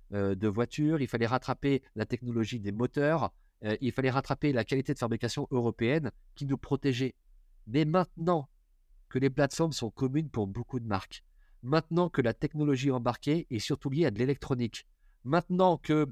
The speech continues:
la différence, c'est sur la taille ou la puissance de la batterie ou la consommation de l'énergie, moi, je suis convaincu qu'ils vont nous doubler, qu'ils vont nous bouffer. Et l'État, avec tous les... Pour moi, c'est des mauvais choix qu'ils font justement actuellement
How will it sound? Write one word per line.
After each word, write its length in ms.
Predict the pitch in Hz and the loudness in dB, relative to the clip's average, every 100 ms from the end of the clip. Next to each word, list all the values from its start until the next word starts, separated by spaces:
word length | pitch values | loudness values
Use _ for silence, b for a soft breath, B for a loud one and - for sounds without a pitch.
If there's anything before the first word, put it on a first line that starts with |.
| - | -2
la 140 | 117 | -2
différence, 580 | 123 143 156 143 147 - - | -2 -2 -2 0 -2 -4 -10
c'est 340 | - 117 120 98 | -2 -2 -2 -6
sur 240 | - 107 | -6 -2
la 140 | 101 | -2
taille 400 | - 151 143 104 - | 0 0 0 0 -2
ou 60 | |
la 100 | 110 | -4
puissance 340 | 101 143 135 123 | -4 -4 -2 0
de 80 | 120 | 0
la 100 | 113 | 0
batterie 240 | 110 139 | -2 -2
ou 40 | |
la 80 | 98 | -2
consommation 460 | - 135 135 120 123 | -2 -4 -2 -2 -2
de 60 | |
l'énergie, 460 | 110 104 101 113 147 _ - _ | -2 -2 -2 -2 -4 _ -20 _
moi, 140 | 110 110 | -2 -2
je 80 | |
suis 140 | 95 - | -2 -6
convaincu 600 | - 160 139 - 107 123 - _ _ _ _ - - | 0 2 2 0 -4 -6 -12 _ _ _ _ -16 -6
qu'ils 160 | 107 | -4
vont 160 | 101 107 | -2 0
nous 240 | 113 110 | 0 -2
doubler, 560 | 95 127 135 110 101 - - | -4 -4 0 0 -2 -4 -8
qu'ils 160 | 101 | -6
vont 140 | 95 98 | -4 -4
nous 200 | 113 117 | -4 -6
bouffer. 480 | 98 107 127 - 90 - - - - - _ - | -12 -8 -6 -4 -6 -8 -20 -20 -20 -20 _ -2
Et 340 | 160 143 - - | 2 2 0 -6
l'État, 580 | 98 147 - 151 143 107 _ - | -2 0 2 4 4 2 _ -6
avec 240 | 101 101 | -4 -2
tous 140 | 151 | -2
les... 160 | 139 123 95 _ | 0 0 -2 _
Pour 100 | 107 | -6
moi, 140 | 110 123 | -4 -4
c'est 100 | 95 | -4
des 140 | 95 | -4
mauvais 200 | 107 110 | -2 -2
choix 200 | 107 110 | 0 -2
qu'ils 160 | - 101 | -4 -8
font 220 | 117 113 | -6 -6
justement 520 | 98 87 101 104 101 - | -6 -4 -2 0 0 -2
actuellement 560 | 92 - 98 110 107 | -6 -4 -2 0 -2